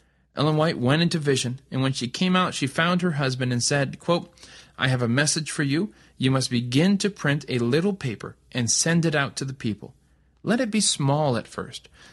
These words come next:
but as the people read, they will send you means with which to print, and it will be a success from the first. From this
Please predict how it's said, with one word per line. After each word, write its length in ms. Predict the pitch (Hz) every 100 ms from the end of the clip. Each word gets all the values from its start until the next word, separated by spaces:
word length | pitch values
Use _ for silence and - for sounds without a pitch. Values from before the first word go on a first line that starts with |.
| -
but 100 | 113
as 220 | 127 135
the 80 | 143
people 480 | 127 180 180 202 202
read, 380 | 160 147 107 - _ _
they 100 | -
will 140 | 117 113
send 400 | - 165 180 165
you 100 | 180
means 640 | 143 147 165 139 110 104
with 180 | 113 -
which 240 | 127 123 -
to 100 | 113
print, 360 | - 90 - - - _ _ _ _ _ - -
and 100 | 123
it 100 | 120
will 120 | 127
be 220 | 131 135
a 120 | 127
success 640 | 117 - - - 160 160 -
from 240 | - 131
the 60 | 117
first. 540 | - 98 92 - - _ - _ _ _ _ _
From 200 | - 131
this 260 | 123 226 -